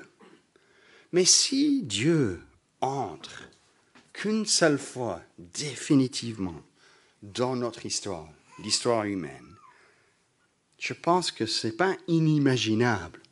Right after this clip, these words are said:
qu'un tel Dieu pourrait effectuer des choses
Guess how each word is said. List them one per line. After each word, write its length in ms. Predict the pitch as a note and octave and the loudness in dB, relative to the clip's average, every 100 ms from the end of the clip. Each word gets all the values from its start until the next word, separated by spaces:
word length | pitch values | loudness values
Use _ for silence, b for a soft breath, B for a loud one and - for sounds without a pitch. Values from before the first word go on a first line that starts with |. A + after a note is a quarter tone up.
| B B B B B B B - | B B B B B B B -8
qu'un 180 | A2 G2+ | -6 -4
tel 360 | - B2 G2 | -2 0 -2
Dieu 380 | F#2 F2+ B2 F#2 - - _ _ _ b b b _ | -4 0 2 0 -6 -20 _ _ _ b b b _
pourrait 520 | - A2+ A2+ F#2+ E2 - _ _ _ _ A2 | -2 0 0 0 -4 -16 _ _ _ _ -6
effectuer 540 | G#2 A2 - - F2 | 0 -2 0 -4 -4
des 160 | D#2+ D#2+ | -2 -4
choses 540 | - E2 D2+ C#2+ | -2 -6 -8 -16